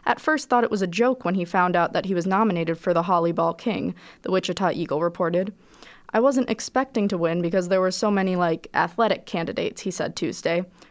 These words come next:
Crayer, who came out as transgender when he was fifteen, said he was harassed and bullied at previous schools before moving to Derby about a year and a half ago.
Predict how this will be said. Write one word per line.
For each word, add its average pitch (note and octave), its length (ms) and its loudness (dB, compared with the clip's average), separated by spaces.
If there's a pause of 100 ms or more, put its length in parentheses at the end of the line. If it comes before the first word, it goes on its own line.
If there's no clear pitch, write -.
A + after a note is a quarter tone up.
(120)
Crayer, A#3+ 360 2
who A3+ 120 2
came G3 220 0
out F3+ 120 2
as F3 120 -2
transgender F3 600 0
when E3+ 120 0
he F3 140 -2
was E3 180 -4
fifteen, E3 720 -2
said F#3 180 -4
he G3 120 0
was F3+ 140 -2
harassed A3 460 0
and A3 160 2
bullied F#3 340 2
at - 180 -2
previous F#3+ 360 0
schools E3 360 -2
before F3 320 0
moving F3+ 340 0
to F#3+ 120 -2
Derby E3+ 360 0
about E3+ 240 0
a - 60 -2
year F3 220 0
and F3 80 -4
a E3+ 40 -4
half F3 260 0
ago. - 360 -4